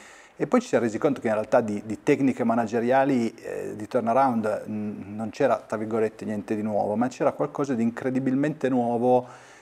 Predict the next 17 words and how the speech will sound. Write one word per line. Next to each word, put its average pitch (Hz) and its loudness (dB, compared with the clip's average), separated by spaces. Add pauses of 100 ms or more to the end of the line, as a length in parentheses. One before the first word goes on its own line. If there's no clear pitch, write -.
(200)
nel 120 2
gruppo 147 0
di 127 2
persone 120 0
che 101 -6
lo 95 0
aveva 95 -2
fatto. - -8
E 123 -8
quindi, 160 2 (340)
eh, 95 -6
per, - -6
per 120 -2
dirlo 139 6
in 117 2
super 123 -4
sintesi, 110 0